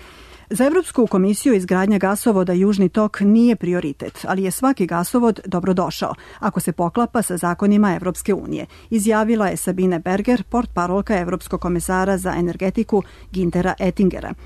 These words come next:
Posle jučerašnjeg pisma liderima osamnaest evropskih zemalja, među kojima i Srbija, a kojim je ruski predsjednik Vladimir Putin upozorio da bi zbog ukrajinskog duga za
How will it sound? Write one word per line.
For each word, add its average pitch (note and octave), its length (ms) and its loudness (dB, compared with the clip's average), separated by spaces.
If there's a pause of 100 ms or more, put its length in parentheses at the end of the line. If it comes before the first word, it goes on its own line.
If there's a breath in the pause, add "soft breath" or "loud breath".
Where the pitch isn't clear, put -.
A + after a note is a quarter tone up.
(280 loud breath)
Posle C#4 280 2
jučerašnjeg G3+ 800 0
pisma F3+ 340 -2
liderima F#3 500 0
osamnaest F#3+ 540 0
evropskih F3 480 -6
zemalja, F#3+ 440 2
među D#3 240 -4
kojima F3 340 -4
i - 60 -8
Srbija, G3+ 460 0 (280 loud breath)
a F#3+ 100 -2
kojim G#3+ 260 4
je G3+ 60 2
ruski G3+ 260 0
predsjednik G3 480 0
Vladimir F3+ 420 0
Putin G#3+ 420 -2
upozorio A3 600 0
da E3+ 140 -6
bi F3 120 -4
zbog F#3 400 -4
ukrajinskog F3+ 560 -2
duga F3+ 380 0
za F#3 180 -4